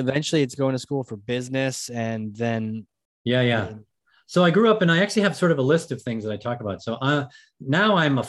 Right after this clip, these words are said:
Speaker 2: father, a learner, a cultivator, an entrepreneur, a coach, a speaker, a writer, an athlete, a brother, an ideologist, an iconoclast, a stoic, a builder, a giver,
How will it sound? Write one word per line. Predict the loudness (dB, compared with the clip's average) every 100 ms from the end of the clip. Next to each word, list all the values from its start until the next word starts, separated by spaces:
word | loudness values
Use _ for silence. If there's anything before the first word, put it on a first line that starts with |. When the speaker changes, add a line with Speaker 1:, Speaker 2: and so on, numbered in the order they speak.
| 2
Speaker 2:
father, | 4 4 4
a | 2
learner, | 2 0 0 -4
a | -6
cultivator, | -8 -8 -2 0 0 -2
an | -4
entrepreneur, | -4 -6 -4 -2 -2
a | -4 -2
coach, | -4 -4 -16
a |
speaker, | -10 -8 -6
a | -4
writer, | 0 2 2 0
an | -4
athlete, | -6 -8 -4 -4
a | -4
brother, | 0 2 4 2
an | 0
ideologist, | 0 2 2 0 -2 -6 -10
an |
iconoclast, | -14 -4 -2 -2 0 0 -2 -6
a |
stoic, | -10 0 2 0 -6
a |
builder, | -2 -2 0
a | -4
giver, | -6 -4 -4 -6